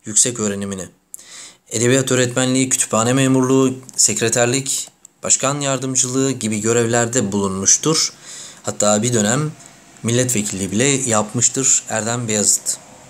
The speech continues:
Ve iki bin sekiz yılında vefat etmiştir ve sevilen bir isimdir. Bunu özellikle belirtmek istiyorum. Yani karşımıza gelebilirliği yüksek olan isimlerden birisidir. Sanatçımız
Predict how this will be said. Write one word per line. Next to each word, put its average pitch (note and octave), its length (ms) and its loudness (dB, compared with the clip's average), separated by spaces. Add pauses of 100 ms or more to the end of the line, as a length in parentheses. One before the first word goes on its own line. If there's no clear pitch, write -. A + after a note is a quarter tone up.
(560)
Ve G2 60 -2
iki - 240 -2
bin B2+ 80 0
sekiz B2 380 0
yılında G2+ 520 -6 (260)
vefat A2 340 0
etmiştir A2+ 600 -2
ve A2 80 -2
sevilen C3+ 640 0
bir C#3+ 120 -2
isimdir. A2+ 480 0
Bunu B2 160 -2
özellikle B2+ 480 0
belirtmek A#2+ 420 0
istiyorum. A#2+ 440 2 (380)
Yani A2 280 -2
karşımıza A#2+ 480 0
gelebilirliği A#2+ 720 -2
yüksek A2+ 400 -2
olan G#2+ 160 -4
isimlerden A#2+ 640 -4 (240)
birisidir. G#2 580 -2 (640)
Sanatçımız D3+ 760 0